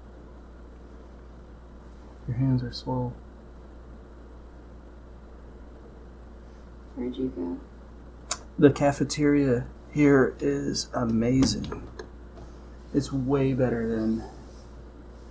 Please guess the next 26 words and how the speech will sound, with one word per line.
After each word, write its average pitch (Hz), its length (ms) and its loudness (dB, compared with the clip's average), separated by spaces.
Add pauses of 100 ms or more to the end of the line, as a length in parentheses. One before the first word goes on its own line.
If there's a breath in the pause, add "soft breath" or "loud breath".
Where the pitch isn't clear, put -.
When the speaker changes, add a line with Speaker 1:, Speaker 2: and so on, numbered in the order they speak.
(260)
Speaker 1:
it 131 120 2
was 127 280 6
the 127 80 0
last 120 340 4
time. 110 240 -2 (480)
Speaker 2:
What 127 120 -2
do 262 120 -2
they 262 120 0
have? 247 400 -4 (840)
Speaker 1:
It, 156 340 8
for 151 200 8
breakfast, 151 600 6
they 165 140 6
had, 147 460 2 (180)
uh, - 320 -8
make 170 320 4
your 156 140 10
own, 143 380 8
or, 143 140 10
like, 127 300 10 (1040)
uh, 131 180 4
not 135 220 6
make 131 220 10
your 113 140 2
own, 110 200 6
but 117 220 4